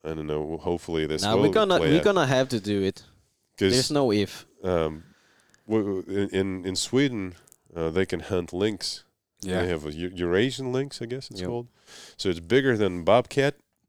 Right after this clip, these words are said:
Speaker 1: Is it bigger than Canada lynx?
Speaker 2: Uh, I'm not gonna s-
Speaker 1: But it's a big cat.
Speaker 3: Yeah.
Speaker 1: It's
Speaker 2: Yeah,
Speaker 1: a big
Speaker 2: it's a
Speaker 1: cat.
Speaker 2: big cat.
Speaker 1: And I'm thinking, I, w-, I wanna take my male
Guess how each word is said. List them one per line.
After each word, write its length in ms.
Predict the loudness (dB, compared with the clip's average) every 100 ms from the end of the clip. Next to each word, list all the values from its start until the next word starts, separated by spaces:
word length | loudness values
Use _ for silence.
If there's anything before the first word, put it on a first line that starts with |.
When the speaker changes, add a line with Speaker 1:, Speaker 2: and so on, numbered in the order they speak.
| _ _
Speaker 1:
Is 100 | -6
it 160 | -4 0
bigger 260 | 0 0
than 200 | -2 -4
Canada 400 | -4 -2 -2 -4
lynx? 420 | -6 -8 -10 -16 -10
Speaker 2:
Uh, 60 | -4
I'm 360 | 0 0 0 -4
not 180 | -6
gonna 180 | -4 -4
s- 80 | 4
Speaker 1:
But 100 | 6
it's 140 | 6
a 40 | 4
big 260 | 6 4
cat. 340 | 2 -6 -6 -16 2
Speaker 3:
Yeah. 120 | 4
Speaker 1:
It's 80 | 4
Speaker 2:
Yeah, 40 | 0
Speaker 1:
a 20 |
big 220 | 2 2
Speaker 2:
it's 80 | 2
a 40 |
Speaker 1:
cat. 80 | -2
Speaker 2:
big 120 | -4
cat. 180 | -8 -18 _ -20 -20 -20 -20 _ _ 0
Speaker 1:
And 220 | 2 4
I'm 140 | 4
thinking, 320 | 4 2 2
I, 40 | 0
w-, 200 | 2 2
I 40 |
wanna 220 | 2 0
take 260 | 0 -4 -2
my 160 | -2 0
male 460 | 2 2 2 -2